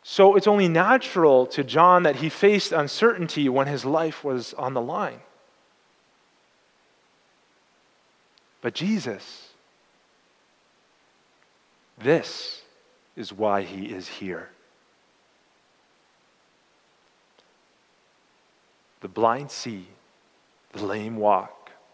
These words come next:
the lepers are cleansed, the deaf hear, the dead are raised, the poor have the gospel preached to them. And he is comforting John by what he does,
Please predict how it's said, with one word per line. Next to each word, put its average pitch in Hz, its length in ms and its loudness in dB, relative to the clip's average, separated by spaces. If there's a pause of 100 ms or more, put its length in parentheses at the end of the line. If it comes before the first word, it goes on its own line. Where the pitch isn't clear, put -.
(320)
the 101 100 -4
lepers 113 360 -4
are 123 100 -2
cleansed, 98 720 -8 (220)
the 107 80 -16
deaf 110 340 -4
hear, 101 300 -10 (520)
the 113 80 -6
dead 135 360 4
are 143 160 -2
raised, 104 560 -8 (380)
the - 80 -14
poor 117 640 -4 (400)
have 110 200 -4
the 98 80 -12
gospel 95 760 -6 (380)
preached - 600 -14
to - 120 -16
them. 82 200 -12 (2250)
And 123 100 -6
he 135 140 -4
is 123 120 -6
comforting 120 800 -6
John 104 400 -2
by 104 140 -2
what 110 220 -4
he 113 100 -14
does, 104 680 0